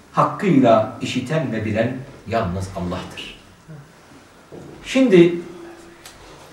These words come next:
onların iddiasına göre Hazreti İsa'nın çarmıha gerildiğini iddia ediyorlar.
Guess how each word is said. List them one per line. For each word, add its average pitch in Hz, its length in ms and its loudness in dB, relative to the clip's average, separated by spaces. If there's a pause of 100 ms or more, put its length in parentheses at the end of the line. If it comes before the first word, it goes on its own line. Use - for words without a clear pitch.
(140)
onların 180 420 8
iddiasına 175 580 6
göre 135 180 6
Hazreti 135 320 2
İsa'nın 156 480 2
çarmıha 147 380 4
gerildiğini 117 440 4
iddia 151 240 2
ediyorlar. 113 340 2